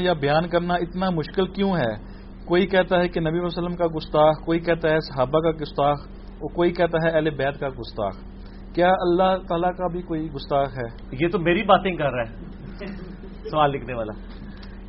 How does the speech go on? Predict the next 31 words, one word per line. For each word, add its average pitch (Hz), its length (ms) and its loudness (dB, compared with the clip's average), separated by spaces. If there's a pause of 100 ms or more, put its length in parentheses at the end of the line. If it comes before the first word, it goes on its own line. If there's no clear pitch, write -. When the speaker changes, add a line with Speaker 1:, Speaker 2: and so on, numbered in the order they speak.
Speaker 2:
اس 208 180 -2
کا 254 60 8
جواب 220 260 8
مولانا 214 260 4
ساکھ 175 300 6
صاحب 214 180 2
نے 226 80 -4
بڑا 185 180 8
اچھا 170 240 4
دیا 147 160 2
تھا۔ 117 160 -2 (960)
وہ 147 140 4
کہتے 233 240 6
ہیں 262 140 4
توحید 208 260 6
جب 240 140 8
بیان 208 260 8
کریں 220 220 4
گے 233 200 0
تو 233 60 -2 (120)
نبیوں 202 200 4
کی 233 80 -2
گستاخی 196 440 6
تو 226 120 2
آٹومیٹکلی 214 600 4
ہو 196 80 6
جائے 147 220 2
گی، 123 80 -8 (2750)
کیونکہ 277 240 -2
جب 226 160 4 (140)
آپ 208 300 12